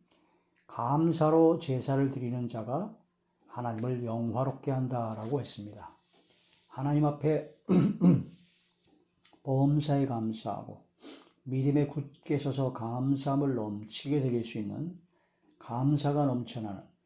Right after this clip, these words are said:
감사함으로 하나님께 기도하고 예배드리고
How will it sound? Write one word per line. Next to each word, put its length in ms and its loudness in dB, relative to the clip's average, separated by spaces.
감사함으로 1120 2
하나님께 500 -2
기도하고 540 -4
예배드리고 840 -4